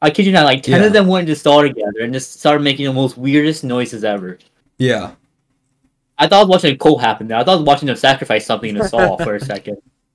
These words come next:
Speaker 2: Yeah.
Speaker 1: Because they're saying the most weirdest things. They're, like, like, doing different things with their hands and arms. I'm like, "Okay, this is a cult. I'm gonna walk away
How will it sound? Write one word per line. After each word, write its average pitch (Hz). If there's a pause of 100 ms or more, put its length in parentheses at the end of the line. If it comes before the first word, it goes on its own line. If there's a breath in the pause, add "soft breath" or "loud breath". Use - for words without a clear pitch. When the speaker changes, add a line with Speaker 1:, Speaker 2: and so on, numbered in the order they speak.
(180)
Speaker 2:
Yeah. 117
Speaker 1:
Because -
they're 175
saying 208
the 202
most 170
weirdest 180 (100)
things. 185
They're, 190
like, 175
like, 165
doing 180
different 170
things 175
with 170
their 160
hands 147
and 135
arms. 131
I'm 135
like, 131
"Okay, 143
this 147
is 156
a 127
cult. -
I'm 120
gonna 151
walk 135
away 202